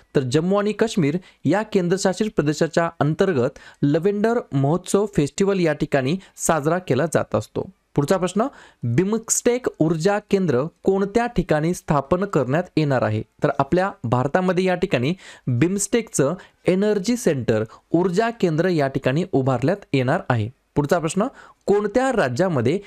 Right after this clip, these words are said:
मातृभूमी योजना सुरू करण्यात आलेली आहे? तर उत्तर प्रदेश, यूपी या राज्याच्या अंतर्गत मातृभूमी योजना या ठिकाणी सुरू करण्यात आलेली आहे. पुढचा प्रश्न,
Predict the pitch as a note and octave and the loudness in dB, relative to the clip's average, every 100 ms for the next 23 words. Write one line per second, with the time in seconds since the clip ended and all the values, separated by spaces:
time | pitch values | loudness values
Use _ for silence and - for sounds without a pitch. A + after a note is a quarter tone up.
0 | - - C3+ E3 F3+ B3 B3 A3 A3+ B3 | -18 -4 0 0 0 -2 0 0 0 0
1 | F#3 D3 C#3+ D#3+ F3+ - G#3 A#3 D#3 C3 | 2 0 0 -2 -2 0 0 0 0 0
2 | E3+ G3 - C3 B2 A2+ A2+ - _ - | -2 -2 -2 0 2 0 -2 -6 _ -6
3 | D#3+ - D#3+ - G#3 F3 A3 - - A#2+ | -4 -2 -2 0 0 0 -2 -4 -2 0
4 | D#3 E3+ G#3 A#3 C4+ D3 G3 G3+ E3 C#3 | 0 0 -2 -2 -2 -2 0 0 -2 0
5 | D#3 - F#3 C3+ C#3+ F3+ A#2 C3 - - | -2 0 -2 0 0 0 0 -2 -2 -16
6 | - - C#3+ E3 - A#3+ A#3 F#3+ F3 F#3 | -16 -2 0 0 0 0 2 0 0 0
7 | D3+ C#3+ D#3 F3 C#3 B2 - C3+ F#3 D3 | 2 0 0 0 0 -2 -2 -2 0 0
8 | D#3+ D3+ A#2 D#3 - - C#3 A#2+ G#2+ A2 | 0 0 0 -2 -4 -2 0 2 0 0
9 | A2+ - _ - D3 F#3 E3+ D#3+ | -2 -6 _ -2 0 0 -2 -2